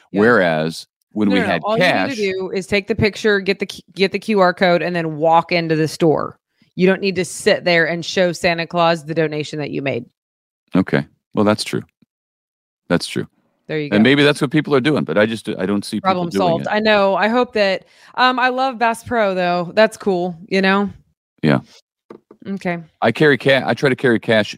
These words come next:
Speaker 2: just for that, uh, so
Speaker 1: And
Speaker 2: that I
Speaker 1: I
Speaker 2: can do it
Speaker 1: don't,
Speaker 2: when I walk by.
Speaker 1: as you know, as you know.
Speaker 2: All right. Speaking of cold, uh, it's gonna start feeling a lot more Chris-,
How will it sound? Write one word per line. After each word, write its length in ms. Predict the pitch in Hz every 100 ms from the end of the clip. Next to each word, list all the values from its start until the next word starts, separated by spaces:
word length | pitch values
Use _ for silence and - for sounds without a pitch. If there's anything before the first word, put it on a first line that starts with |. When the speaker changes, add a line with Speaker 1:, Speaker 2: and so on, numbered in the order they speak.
| _
Speaker 2:
just 320 | - 117 104
for 260 | - 101 85
that, 200 | 65 64 - _
uh, 240 | 78 76 67
so 140 | 185
Speaker 1:
And 80 | 185
Speaker 2:
that 80 | 170
I 40 |
Speaker 1:
I 40 | 170
Speaker 2:
can 120 | 147
do 180 | 147 76
it 80 | 71 -
Speaker 1:
don't, 280 | 156 143
Speaker 2:
when 120 | 78 80
I 60 |
walk 220 | 71 76 -
by. 80 | 143
Speaker 1:
as 120 | -
you 100 | 160
know, 300 | 151 127 131 _ _ -
as 220 | 147 147
you 80 | 143
know. 140 | 123 - _ _ _ _ -
Speaker 2:
All 160 | 143
right. 140 | 214 -
Speaking 240 | 170 170
of 100 | 135
cold, 440 | 156 143 127 135 131
uh, 300 | 113 107 107
it's 120 | 113
gonna 140 | 139
start 200 | 120 123 -
feeling 420 | 143 143 123 117
a 40 |
lot 200 | 107 107
more 180 | 107 98
Chris-, 340 | - 117 -